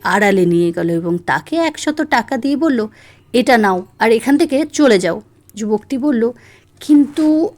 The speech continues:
আমি তো বলছিলাম যে," মাহুত তাড়াতাড়ি তাকে সেখান থেকে নিয়ে গিয়ে বলল, "ঠিক আছে,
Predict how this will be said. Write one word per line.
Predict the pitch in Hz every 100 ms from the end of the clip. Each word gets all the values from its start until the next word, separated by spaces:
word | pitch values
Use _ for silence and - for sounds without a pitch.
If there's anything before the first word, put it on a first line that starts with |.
| -
আমি | 220 226 254
তো | 247 294
বলছিলাম | 214 220 226 - 277 302 285
যে," | 262 254 247 - _ -
মাহুত | 214 208 190 214
তাড়াতাড়ি | - 185 190 190 247 233 220
তাকে | 196 202
সেখান | 202 190 175 175 175
থেকে | 190 233 381 381
নিয়ে | 220 214 202
গিয়ে | 196 254 226 277
বলল, | 202 226 277 240 269 _ _ _ _ -
"ঠিক | 277 247
আছে, | 208 165 165 254